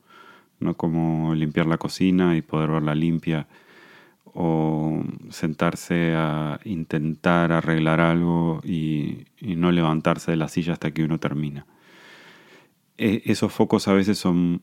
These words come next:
más fáciles de sostener porque terminamos viendo el resultado ahí delante de nuestros ojos.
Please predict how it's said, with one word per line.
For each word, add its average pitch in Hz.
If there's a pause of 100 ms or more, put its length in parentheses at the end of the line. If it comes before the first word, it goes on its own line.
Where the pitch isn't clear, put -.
(140)
más 87 (380)
fáciles 90
de 85
sostener 90 (240)
porque 80 (1120)
terminamos 87
viendo 92 (380)
el 95
resultado 90
ahí 92
delante 87
de 82
nuestros 80
ojos. -